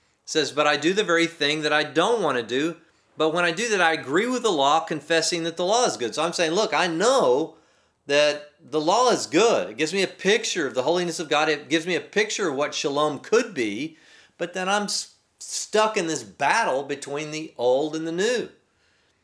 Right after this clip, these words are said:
"So now no longer am I the one doing it, but sin which dwells in me.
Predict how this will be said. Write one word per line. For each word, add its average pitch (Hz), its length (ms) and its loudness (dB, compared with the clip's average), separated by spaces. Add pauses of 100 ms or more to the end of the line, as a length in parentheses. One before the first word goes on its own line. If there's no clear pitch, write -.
(500)
"So 165 480 0
now 196 440 2
no 170 200 2
longer 175 440 2
am 143 140 2
I 240 160 4
the 208 100 2
one 143 260 0
doing 131 320 -2
it, 139 220 -6
but 143 180 -6
sin 135 420 -4
which 139 280 -8
dwells 120 480 0
in 175 180 0
me. 113 280 -6